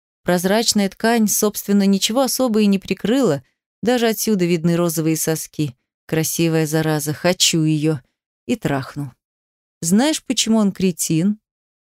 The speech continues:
Она вопросительно смотрела на меня, собрав руки, которые, очевидно, не знала, куда деть, в замок. Не захотел за тебя платить.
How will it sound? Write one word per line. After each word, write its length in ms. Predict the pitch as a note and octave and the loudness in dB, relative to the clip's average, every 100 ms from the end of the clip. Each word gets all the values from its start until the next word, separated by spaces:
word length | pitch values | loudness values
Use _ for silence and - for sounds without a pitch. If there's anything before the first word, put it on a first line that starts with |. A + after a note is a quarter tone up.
| _ | _
Она 300 | F3+ G#3+ C#4+ | 2 4 4
вопросительно 720 | A3+ A#3+ A3+ - A#3+ A#3 A3+ | 2 2 0 0 0 2 2
смотрела 600 | - G3+ G3 A#3 C#4 B3 | 2 2 2 2 2 2
на 80 | G3 | 2
меня, 280 | F#3+ F3 E3+ | 2 2 0
собрав 540 | - F3+ F#3+ G3+ - | 0 0 2 0 0
руки, 420 | G#3 B3 - B3 _ _ _ _ _ | 0 0 0 -4 _ _ _ _ _
которые, 520 | - G3+ C#4 C#4+ C#4 | -2 0 2 4 4
очевидно, 540 | B3+ - A3+ A#3+ G#3 A3 | 2 0 0 2 4 4
не 140 | A3 | 4
знала, 340 | G#3 A3 G#3+ | 4 2 2
куда 280 | G3+ G#3+ F#3+ | 0 0 0
деть, 300 | F#3 A#3 A3+ - | 2 -2 -2 -8
в 120 | E3+ | -4
замок. 500 | E3 F#3+ D#3 C#3 - _ _ _ _ _ _ _ _ _ _ _ - | 0 2 0 -4 -12 _ _ _ _ _ _ _ _ _ _ _ 0
Не 100 | F#3 | 0
захотел 480 | G#3+ C4+ C4 F4+ | 2 0 0 0
за 120 | C#4+ A#3 | 2 0
тебя 280 | A3+ A3 | 0 2
платить. 760 | C4 G#3+ G3 - F#3 E3+ - | 2 0 0 -2 -4 -4 -6